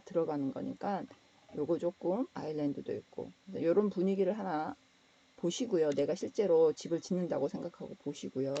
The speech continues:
그 다음에는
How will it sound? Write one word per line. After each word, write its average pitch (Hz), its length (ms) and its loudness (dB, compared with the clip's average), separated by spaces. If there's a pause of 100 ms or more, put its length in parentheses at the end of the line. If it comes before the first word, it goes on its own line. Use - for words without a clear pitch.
(1900)
그 190 120 -6
다음에는 180 800 2